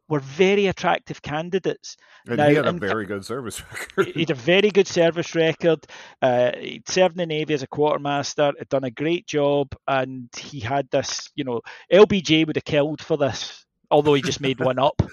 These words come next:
Speaker 1: Of course, L B J, the, the, the, the, what
Speaker 2: Well,
Speaker 1: was it
Speaker 2: and,
Speaker 1: he
Speaker 2: and
Speaker 1: said?
Speaker 2: Kennedy just had one made up for him, so that
Speaker 1: Yeah,
Speaker 2: was,
Speaker 1: exactly. And Kennedy
Speaker 2: yeah.
Speaker 1: was always gonna get, uh, he, <laughs> his dad would buy him one. But, um, he gets back to California, which is a democratic,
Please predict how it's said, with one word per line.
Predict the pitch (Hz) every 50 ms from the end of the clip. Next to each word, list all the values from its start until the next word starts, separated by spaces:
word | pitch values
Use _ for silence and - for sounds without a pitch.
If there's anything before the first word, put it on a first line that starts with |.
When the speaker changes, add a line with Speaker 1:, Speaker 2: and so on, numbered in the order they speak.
| - - - - - -
Speaker 1:
Of | 147 143
course, | 190 175 196 175 160 147 139 -
L | 180 160 147 139
B | 139 147 139
J, | 127 143 143 147 135
the, | 123 131 135 127 113 - - 143 - - - - 147 -
the, | 135 143 143 143 139 131 123
the, | 139 139 135 - - -
the, | 143 143 143 - -
what | - - 156 180
Speaker 2:
Well, | 165 135
Speaker 1:
was | 147 143
it | 139 156
Speaker 2:
and, |
Speaker 1:
he | 135 135
Speaker 2:
and | 143 131 139 139
Speaker 1:
said? | 151 135
Speaker 2:
Kennedy | - 147 135 143 120 123 120
just | 101 110 107 - -
had | 120 107 92
one | 104 110 110
made | 104 107 107 101
up | 98 85 80
for | - - 120 113 90 82
him, | 80 80 82
so | - - 95 87 85
that | 85 98 104
Speaker 1:
Yeah, | 208 214 220 175 143
Speaker 2:
was, | 131 123
Speaker 1:
exactly. | - 170 160 156 156 147 139
And | 135 123
Kennedy | - 165 151 147 139 143
Speaker 2:
yeah. | 139
Speaker 1:
was | 135 131 127
always | 139 135 135 127 123
gonna | 139 139 131
get, | 120 131 131 131 127 127 - -
uh, | 131 127 123 123 123 123 120
he, | 113 127 139
<laughs> | 127
his | - - - 175 147 135 117
dad | - 139 123 127 120 123
would | 120 107
buy | 139 131 135 156
him | 170 170
one. | 160 147 127 113 - - - - - - _ -
But, | 165 165 175 -
um, | 175 180 180 175 160 156 - _ _ _ _ _ _
he | 196 190
gets | 175 233 233 -
back | - 208 196 -
to | - -
California, | - 160 156 143 - 147 139 143 147 151 151 147 143 139 - _
which | - 117 160 - - 170
is | 160 143 -
a | 143 131 110 104 _ -
democratic, | 165 160 165 180 180 160 - - - 151 143 139 131 123 - - 147 143 - _ - - - -